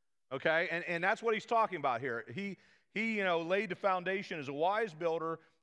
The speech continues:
Someone else is building on it. But each one should build with care. For no one can lay any foundation other than the one already laid, which is Jesus Christ.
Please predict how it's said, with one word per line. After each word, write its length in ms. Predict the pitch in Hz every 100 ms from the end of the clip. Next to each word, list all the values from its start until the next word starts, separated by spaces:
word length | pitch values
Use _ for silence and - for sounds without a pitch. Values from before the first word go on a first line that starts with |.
| _
Someone 380 | - 208 220 208
else 240 | 190 190
is 120 | 156
building 400 | 123 185 180 139
on 200 | 120 104
it. 120 | 80 - _ _ _
But 140 | 170
each 280 | 175 240 214
one 560 | 190 220 285 233 170 190
should 340 | - 196 135
build 280 | 131 190 196
with 200 | 175 -
care. 400 | - 165 127 80 - _ _ _ _ _ _ -
For 120 | 175
no 220 | 175 226
one 260 | 240 262 254
can 240 | 220 196
lay 260 | 202 202 196
any 280 | 196 254 269
foundation 760 | - 165 151 151 156 156 170 156
other 320 | 170 190 220
than 160 | 190 185
the 60 | 165
one 320 | 160 170 165
already 560 | 160 175 202 196 170
laid, 360 | 143 139 147 147
which 200 | 139 -
is 140 | 127
Jesus 400 | 107 127 123 123
Christ. 540 | - 190 175 90 -